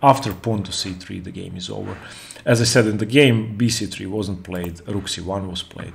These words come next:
but now knight c four. And after rook takes c three, uh, of course, you see the fork on the king and the queen,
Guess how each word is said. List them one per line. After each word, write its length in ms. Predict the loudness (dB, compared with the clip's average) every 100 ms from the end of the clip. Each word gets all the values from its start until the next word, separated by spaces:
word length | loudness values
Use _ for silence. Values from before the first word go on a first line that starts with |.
| -12
but 160 | -8
now 160 | -6 -4
knight 260 | -4 -6 -8
c 140 | -10
four. 340 | -6 -2 -2 -4 -20 _ _ _ _ _ -20 -20 -20 _ -20 -10 4
And 360 | 6 6 2 0
after 320 | 0 2 0
rook 220 | 2 2
takes 260 | 2 -4 -2
c 220 | -4 -6
three, 400 | -10 -6 -6 -6 -12 -20 -20 -16 0
uh, 600 | 2 4 4 2 -2 -4
of 180 | -8 -2
course, 480 | -2 0 -2 -4 -4
you 180 | -4 -2
see 380 | -2 -4 -6 -8
the 200 | -8 -10
fork 480 | -6 -6 -6 -8
on 120 | -12 -12
the 60 |
king 280 | -8 -8 -8
and 160 | -8 -10
the 60 |
queen, 520 | -10 -4 0 0 -2